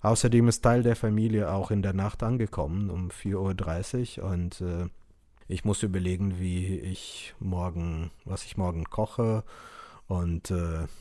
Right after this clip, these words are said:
solche Sachen halt. Und mit, äh,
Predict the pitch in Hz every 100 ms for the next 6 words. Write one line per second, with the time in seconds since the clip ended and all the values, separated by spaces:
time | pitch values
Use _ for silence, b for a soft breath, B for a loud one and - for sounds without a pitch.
0 | b b - 90 87 78 - 85 58 -
1 | 71 - - - 85 78 - 87 80 -
2 | - - 78 80 80